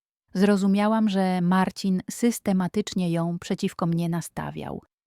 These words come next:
Prawdopodobnie opowiadał jej, że jestem nadopiekuńcza, że nie pozwalam im żyć swoim życiem, że jestem toksyczną matką.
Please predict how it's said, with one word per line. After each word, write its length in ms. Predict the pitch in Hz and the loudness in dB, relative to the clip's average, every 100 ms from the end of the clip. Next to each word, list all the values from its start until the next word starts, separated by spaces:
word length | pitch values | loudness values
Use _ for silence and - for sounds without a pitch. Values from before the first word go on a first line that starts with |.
| _ _ | _ _
Prawdopodobnie 920 | 214 220 208 220 226 254 277 269 269 | 4 6 4 2 2 2 4 2 2
opowiadał 600 | 226 214 202 220 226 226 | 2 2 2 2 2 2
jej, 280 | 220 220 208 | 2 2 2
że 360 | 185 190 185 - | 2 0 0 0
jestem 520 | 196 202 - 208 196 202 - | 0 0 0 -2 -2 -2 4
nadopiekuńcza, 1300 | 196 233 285 262 233 214 208 - 208 170 151 139 143 | 8 8 6 4 0 -2 -4 0 2 2 -2 -8 -8
że 320 | 156 170 165 | -6 -4 -2
nie 140 | 180 | -2
pozwalam 580 | 190 190 175 196 214 220 214 | 0 -2 0 0 2 0 2
im 180 | 196 | 2
żyć 220 | 185 196 - | 2 -2 -4
swoim 400 | - 180 180 170 | -4 0 0 0
życiem, 460 | 156 - - - - _ _ - | -4 -8 -10 -10 -10 _ _ -6
że 120 | 180 | -4
jestem 360 | 175 - 180 175 - | -4 -4 -4 -4 -4
toksyczną 680 | 196 - - 190 - 175 170 | -6 -6 -6 -6 -2 -2 0
matką. 760 | 165 180 175 - - - - | 0 0 -2 -8 -12 -10 -10